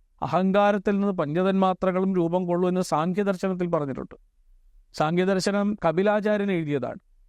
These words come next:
ആ സാംഖ്യ പദ്ധതിക്ക്, പദ്ധതി വേദത്തിലെ ഈ കാഴ്ചപ്പാടിനെയാണ് വെളിവാക്കാൻ ശ്രമിക്കുന്നത്. അതുകൊണ്ട് അതുപോലെ തന്നെ ഋഷി എന്നുള്ളതിന് നമ്മൾ അർത്ഥമെടുത്ത നിരുക്തത്തിൽ നിന്നാണ്. അങ്ങനെ മാത്രമേ വേദഭാഷ്യം ചെയ്യാൻ സാധിക്കൂ.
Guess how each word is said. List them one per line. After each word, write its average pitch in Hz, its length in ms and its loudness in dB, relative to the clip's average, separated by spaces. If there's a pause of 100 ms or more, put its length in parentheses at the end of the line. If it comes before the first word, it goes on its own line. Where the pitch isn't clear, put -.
(460)
ആ 190 160 2
സാംഖ്യ 190 460 2
പദ്ധതിക്ക്, 214 1000 0 (140)
പദ്ധതി 196 600 0 (300)
വേദത്തിലെ 214 840 0 (220)
ഈ 196 180 0
കാഴ്ചപ്പാടിനെയാണ് 196 1300 0 (300)
വെളിവാക്കാൻ 175 580 2
ശ്രമിക്കുന്നത്. 147 640 -2
അതുകൊണ്ട് 214 300 2
അതുപോലെ 208 480 0
തന്നെ 202 320 0
ഋഷി - 160 -6
എന്നുള്ളതിന് 185 680 2 (300)
നമ്മൾ 180 260 4
അർത്ഥമെടുത്ത 180 500 0
നിരുക്തത്തിൽ 190 680 2
നിന്നാണ്. 127 260 -4 (800)
അങ്ങനെ 247 400 6
മാത്രമേ 180 600 2
വേദഭാഷ്യം 151 760 -2
ചെയ്യാൻ 143 400 -2 (220)
സാധിക്കൂ. 131 460 -2